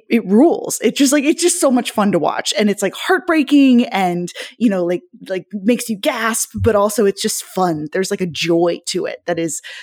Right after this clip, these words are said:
you know, like, uh, just such a blast. It's, it's so much, it's, it's like when you watch,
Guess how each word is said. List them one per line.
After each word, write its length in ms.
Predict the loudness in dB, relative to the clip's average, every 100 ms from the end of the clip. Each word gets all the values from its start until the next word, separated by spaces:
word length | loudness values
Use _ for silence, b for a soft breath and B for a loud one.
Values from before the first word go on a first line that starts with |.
| B
you 140 | -2
know, 160 | 0 0
like, 260 | 0 -2 -2
uh, 60 | -4 -4
just 160 | -6
such 160 | -4 -4
a 60 | -8
blast. 440 | -10 -10 -10 -6
It's, 200 | -6 -4
it's 220 | -4 -4 0
so 140 | 0
much, 180 | 0 -2 -2
it's, 180 | -2 0
it's 180 | 0
like 100 | 2 4
when 160 | 4
you 100 | 6
watch, 500 | 4 2 0 0 -6